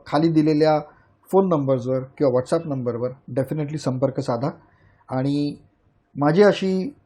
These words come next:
अ, तुम्हाला विनंती आहे की या हाल्विंगच्या आधी तुमचे पोर्टफोलिओ हे चेक करून घ्या आणि मॅनेज करून घ्या. So thanks a lot. आपण पुन्हा भेटू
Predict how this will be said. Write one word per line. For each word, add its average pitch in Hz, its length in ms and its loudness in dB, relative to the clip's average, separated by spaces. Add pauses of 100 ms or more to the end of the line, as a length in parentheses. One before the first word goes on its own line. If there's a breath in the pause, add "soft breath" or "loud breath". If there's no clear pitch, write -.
(180)
अ, 139 60 -2 (880)
तुम्हाला 156 220 2
विनंती 160 480 0
आहे 160 80 4
की 156 340 -6
या 190 180 0
हाल्विंगच्या 139 600 -2
आधी 127 220 -4 (720 soft breath)
तुमचे 143 240 -2
पोर्टफोलिओ 139 680 -2 (360 soft breath)
हे 147 80 0
चेक 220 460 0
करून 160 220 4
घ्या 127 200 -2 (180)
आणि 156 120 -4
मॅनेज 131 400 -4
करून 104 280 -10
घ्या. - 140 -20 (920)
So 160 220 0
thanks 233 260 6
a 220 80 6
lot. 220 100 6 (200)
आपण 156 220 0
पुन्हा 202 340 0
भेटू 190 300 2